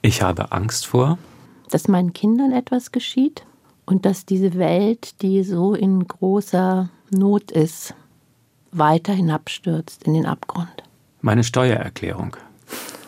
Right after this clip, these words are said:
Speaker 2: Fällt mir schwer. <laughs> Da, es gibt wenig, wo ich prokrastiniere, aber da tue ich es.
Speaker 1: Sie auch, Sie auch. Okay. Und da holen Sie sich dann Hilfe?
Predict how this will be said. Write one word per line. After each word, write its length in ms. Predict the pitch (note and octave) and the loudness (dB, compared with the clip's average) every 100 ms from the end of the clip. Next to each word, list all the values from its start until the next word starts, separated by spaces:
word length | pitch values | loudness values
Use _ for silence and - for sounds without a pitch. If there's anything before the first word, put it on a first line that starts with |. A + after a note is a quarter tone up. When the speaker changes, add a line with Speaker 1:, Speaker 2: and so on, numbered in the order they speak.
| - - _ - | -20 -20 _ -20
Speaker 2:
Fällt 300 | - D#3+ D3 | -2 0 2
mir 120 | E3 D#3 | 0 -2
schwer. 420 | - D#3 F3+ A3+ | -2 0 0 -2
<laughs> 40 | _ - - - - - A2 B2+ D#3 B2 | _ -18 -16 -16 -18 -8 -4 2 2 2
Da, 220 | - G3+ - - D4 | 0 0 -2 -4 -8
es 180 | - - | -6 -2
gibt 220 | B3 - | -2 0
wenig, 360 | F#3+ B3 B3 - | 2 4 2 2
wo 60 | |
ich 140 | A3+ G#3 | -2 0
prokrastiniere, 960 | - A3 G3+ G3 - G3+ G#3 B3+ C4+ | -2 0 0 0 0 0 2 2 0
aber 180 | - G3+ | 0 0
da 180 | G3 G3 | 0 -2
tue 280 | F#3+ G3+ G#3+ | 0 0 0
ich 100 | - | -2
es. 320 | G4 - - _ - - - - - | -4 -6 -18 _ -12 -10 -8 -10 -4
Speaker 1:
Sie 220 | F3 F3 | 0 2
auch, 340 | B2+ A#2+ A#2 | 4 4 2
Sie 180 | A2 A2 | -2 0
auch. 420 | G#2 G#2+ G#2 - - - - | 2 2 -2 -10 -16 -16 -6
Okay. 360 | - - - B2 - - - - D#3+ D3 - - - - - | -4 -2 -2 -2 -2 -10 -8 -6 -4 -6 -6 -8 -10 -14 -4
Und 340 | D#3+ B2+ - | 2 2 2
da 140 | B2+ A2+ | 2 4
holen 160 | C3 | 4
Sie 80 | A#2+ | 2
sich 120 | A2+ | 0
dann 140 | A#2 G2 | 0 0
Hilfe? 440 | F#2 F2 E2 E2 | -2 -4 -8 -10